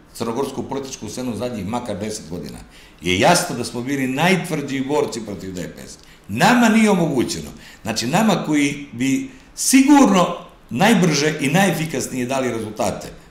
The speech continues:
u toj borbi, nama nije omogućeno. A neka se građani pitaju zašto.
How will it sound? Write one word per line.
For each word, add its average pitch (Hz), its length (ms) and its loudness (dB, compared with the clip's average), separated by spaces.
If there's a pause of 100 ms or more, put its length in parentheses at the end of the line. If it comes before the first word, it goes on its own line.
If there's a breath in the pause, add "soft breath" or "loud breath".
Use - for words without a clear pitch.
(140 loud breath)
u - 80 -6
toj 92 260 0
borbi, 92 480 0 (380)
nama 107 260 -6
nije 92 200 -4
omogućeno. 107 520 -8 (640)
A - 60 -12
neka - 200 -14
se - 140 -10
građani 113 460 -4
pitaju 135 300 -6
zašto. - 340 -10